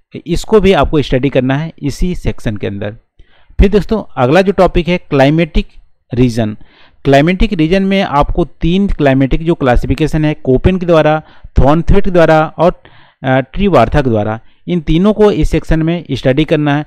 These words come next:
लेकिन Copen को recently, Copen classification recently पूछा गया था, तो दो हज़ार बीस के लिए आप देख सकते हो थॉर्नथ्वेट और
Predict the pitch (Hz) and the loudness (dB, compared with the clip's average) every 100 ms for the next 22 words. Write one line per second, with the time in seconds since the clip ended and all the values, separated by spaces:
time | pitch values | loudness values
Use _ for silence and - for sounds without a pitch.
0 | - - 175 202 - 139 - 196 185 190 | -10 -8 -6 -6 0 0 2 0 0 0
1 | 156 131 143 147 165 143 131 165 147 131 | 2 0 -2 -2 -2 -2 -2 -2 0 0
2 | 127 139 147 131 - 139 156 - 147 160 | 0 -2 -2 -2 -4 -4 -2 -2 0 0
3 | 143 139 147 - _ _ _ _ _ _ | 0 -2 -6 -8 _ _ _ _ _ _
4 | _ - - 202 196 190 202 156 160 - | _ -2 2 4 4 4 2 2 0 0
5 | 190 175 143 147 160 180 170 - 143 175 | 0 2 2 -2 -2 -4 -2 0 2 2
6 | 160 165 - 139 143 | 0 0 0 -2 -4